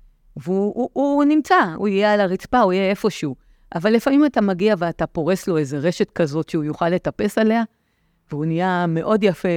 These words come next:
ומרשים ומייצר לך את כל מה שרצית שקהילה תייצר. אותו דבר, קהילה קיימת. אנחנו צריכים לייצר עבורה את הזירות להתארגנות החיובית שלהם, ולהיות חלק מהשיחה שלהם,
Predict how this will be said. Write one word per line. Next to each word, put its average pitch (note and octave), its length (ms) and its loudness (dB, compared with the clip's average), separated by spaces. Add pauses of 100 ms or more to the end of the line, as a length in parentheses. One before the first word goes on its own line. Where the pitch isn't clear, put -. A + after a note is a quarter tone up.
ומרשים E3 560 0
ומייצר E3 580 -2
לך F#3 240 -2 (1040)
את - 100 -10
כל G#3+ 160 2
מה G#3 120 2
שרצית F#3 560 -2
שקהילה E3+ 540 -2
תייצר. G3 540 0 (260)
אותו D4+ 180 0
דבר, C4 260 2 (100)
קהילה G#3 340 0
קיימת. F#3 580 -2
אנחנו G3+ 260 -4
צריכים G#3 320 -2
לייצר F#3 440 0
עבורה F#3+ 420 0 (380)
את F3+ 160 -4
הזירות F3+ 520 0
להתארגנות E3 800 -2
החיובית F3 920 -4
שלהם, D3+ 400 -2 (460)
ולהיות F3 460 0
חלק B3 420 0
מהשיחה F3+ 520 -4
שלהם, E3 460 -4